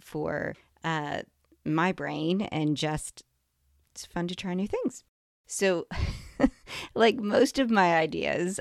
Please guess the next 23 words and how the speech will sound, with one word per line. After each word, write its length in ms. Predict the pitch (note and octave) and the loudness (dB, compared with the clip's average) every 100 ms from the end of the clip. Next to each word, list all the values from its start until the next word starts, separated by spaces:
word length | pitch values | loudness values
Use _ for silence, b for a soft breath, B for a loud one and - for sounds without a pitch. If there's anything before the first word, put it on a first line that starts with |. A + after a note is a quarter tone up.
| - | 0
I 120 | E3 E3 | 2 2
just 380 | F#3 F#3 - - - | 2 0 0 -12 -4
come 200 | G#3 F#3 | 2 4
up 160 | F#3+ | 4
with 160 | A#3 - | 2 4
them 280 | A#3 B3 G#4 G#4 - _ _ _ _ | 6 6 4 -2 -12 _ _ _ _
and 540 | G3 F3+ E3+ E3 E3 - | 4 6 4 2 0 -2
I 100 | E3+ | -2
throw 340 | F3 - E3+ G3 | -2 0 4 6
them 200 | G#3+ G#3+ | 6 4
at 160 | G#3 | 4
you 120 | - G#3+ | 4 4
guys, 540 | G#3 G#3 G#3+ A3+ A#3 - | 4 4 4 2 0 0
and 300 | E3+ D#3+ D3+ | 2 4 4
they're 160 | D#3+ D#3+ | 4 4
either 220 | E3 F#3 | 4 4
gonna 180 | F3+ E3 | 4 4
work 220 | F3 F#3+ | 4 4
for 100 | B3 | 2
you 160 | C4 | 4
or 60 | C4 | 4
they're 160 | G#3 E3 | 4 2
not. 240 | D3+ - | -2 -8